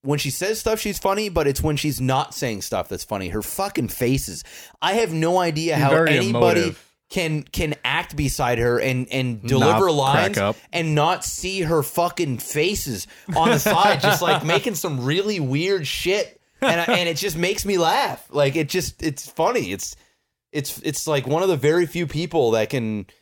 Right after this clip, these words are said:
Speaker 1: or female actresses that I, like, legit look forward to watching in theaters or just watching in general, 'cause I just don't find women that funny,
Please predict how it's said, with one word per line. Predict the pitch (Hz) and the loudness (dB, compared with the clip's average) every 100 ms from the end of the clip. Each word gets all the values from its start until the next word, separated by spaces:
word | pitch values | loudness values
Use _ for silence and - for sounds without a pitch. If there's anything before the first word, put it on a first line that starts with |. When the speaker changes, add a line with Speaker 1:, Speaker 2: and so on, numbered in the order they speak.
| _ _ - | _ _ -4
Speaker 1:
or | 120 113 | -2 -2
female | 147 160 160 147 | -2 -2 0 2
actresses | 135 139 143 135 123 107 101 | 2 -2 -4 -6 -2 -2 0
that | 104 | 0
I, | 107 | 0
like, | 104 107 - | 0 -2 -4
legit | 117 110 95 131 - _ _ _ _ _ - | -6 -4 -2 -2 -4 _ _ _ _ _ -6
look | 117 135 | -4 -2
forward | - 127 120 110 | -2 2 2 2
to | 101 | 0
watching | 95 98 - 101 | 2 0 -2 -4
in | 95 | -4
theaters | 90 101 95 58 - - | -4 -2 -2 -6 -10 -6
or | 98 | -4
just | 85 95 85 | -4 -8 -2
watching | 95 98 - 92 | 0 0 -4 -8
in | 87 | -6
general, | 95 98 82 - _ _ _ _ - | -6 -6 -10 -12 _ _ _ _ -8
'cause | 131 | -2
I | 143 | -2
just | 143 139 | -2 -2
don't | 147 | -2
find | 139 135 127 | 0 0 2
women | 120 127 | 0 0
that | 113 120 | 0 -2
funny, | - 127 104 | -2 -4 -4